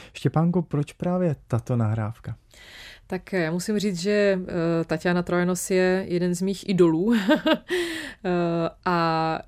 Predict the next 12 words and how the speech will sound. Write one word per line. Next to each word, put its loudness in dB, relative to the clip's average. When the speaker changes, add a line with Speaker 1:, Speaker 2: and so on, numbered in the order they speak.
Speaker 2:
já 0
ji 2
hrozně 2
ráda 0
vždycky -6
poslouchám. -6
A -4
právě -4
konkrétně -4
tahle -2
nahrávka, 0
eh, -2